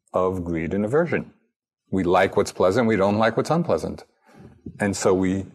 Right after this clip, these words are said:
start perceiving the world through that filter. So we do this in many, many situations.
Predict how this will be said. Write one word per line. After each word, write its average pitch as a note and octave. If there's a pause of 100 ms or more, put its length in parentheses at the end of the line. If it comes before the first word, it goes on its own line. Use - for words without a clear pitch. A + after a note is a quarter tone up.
(140)
start -
perceiving C#3
the F2+
world E2 (520)
through G2
that E2
filter. C#3+ (2250)
So -
we D#3
do F#3+
this - (1300)
in C3
many, C3
many G2+
situations. -